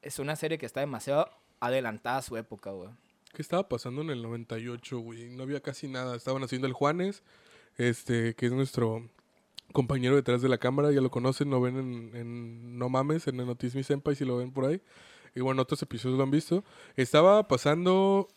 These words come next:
Speaker 1: Creo que en los videojuegos,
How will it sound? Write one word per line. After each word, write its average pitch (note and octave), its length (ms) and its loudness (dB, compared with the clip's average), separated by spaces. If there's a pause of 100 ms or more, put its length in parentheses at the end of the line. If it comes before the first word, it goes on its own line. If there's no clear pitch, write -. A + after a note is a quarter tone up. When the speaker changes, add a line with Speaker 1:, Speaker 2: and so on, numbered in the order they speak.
(280)
Speaker 1:
Creo F#3 320 -4
que A#3+ 240 -6 (100)
en D#3 160 -8
los C3 220 -8
videojuegos, C3 1040 -6